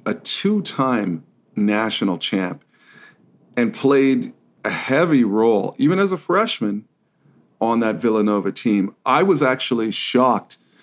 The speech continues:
that he was a second round pick. No, I mean, he was a high second round pick. It was thirty-three, number thirty-three. So I think he was, what, third pick of the second round?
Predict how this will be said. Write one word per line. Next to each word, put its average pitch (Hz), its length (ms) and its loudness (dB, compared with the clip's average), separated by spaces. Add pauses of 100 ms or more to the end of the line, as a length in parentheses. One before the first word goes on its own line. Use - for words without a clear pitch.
(140)
that 113 140 2
he 117 100 2
was 120 160 0
a 123 80 2
second 147 760 0 (240)
round 98 420 0
pick. - 240 -2 (220)
No, 240 80 4
I 170 120 6
mean, 139 200 6
he 117 60 6
was 107 160 2
a 98 60 2
high 127 220 4
second 104 300 0
round 90 240 -2
pick. 120 240 0
It 117 60 0
was 101 320 -4 (400)
thirty-three, 123 1120 2
number 107 220 0
thirty-three. 107 680 0
So 107 180 0
I 98 60 2
think 101 220 -2
he 101 80 -2
was, 104 240 -8
what, - 340 -4 (100)
third 113 300 0
pick 117 300 0
of 98 140 -2
the 95 240 -2 (480)
second 110 400 0
round? 113 460 0